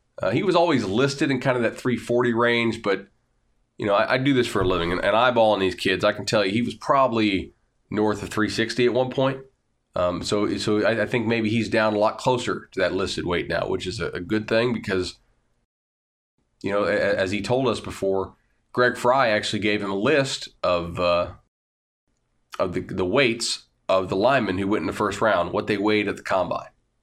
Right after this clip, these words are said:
And Dante put that up in his room. Like, like he told me, he said, "I, I know where I need to get, which is the N F L. And this is, you know, this is what I need to be if I'm gonna do that. I can't be,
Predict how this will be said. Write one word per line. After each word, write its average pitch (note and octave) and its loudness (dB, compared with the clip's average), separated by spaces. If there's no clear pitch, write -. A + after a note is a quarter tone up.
And E2 -2
Dante G2+ 2
put G#2 -6
that G2 2
up F#2+ 2
in F#2 0
his F#2 -4
room. - -2
Like, - -2
like F2+ -4
he E2 -8
told E2+ -2
me, E2+ -2
he F2 -4
said, E2+ -4
"I, F2 -2
I - -2
know F#2+ 0
where F#2+ 0
I F#2+ 2
need F#2+ -2
to C3 -10
get, C#3 0
which F#2+ -6
is F2 -4
the F2+ -2
N F2+ 0
F F2 -2
L. F#2 2
And F2+ -2
this G#2 -4
is, F#2 -4
you B2+ -2
know, F2+ 2
this A2 0
is G2+ -4
what G2+ 2
I F#2 0
need F#2 0
to C#2+ -4
be G#2 2
if F2+ -2
I'm F#2 -2
gonna F#2+ -4
do G#2+ 0
that. E2+ -2
I - -6
can't - -4
be, F#2 0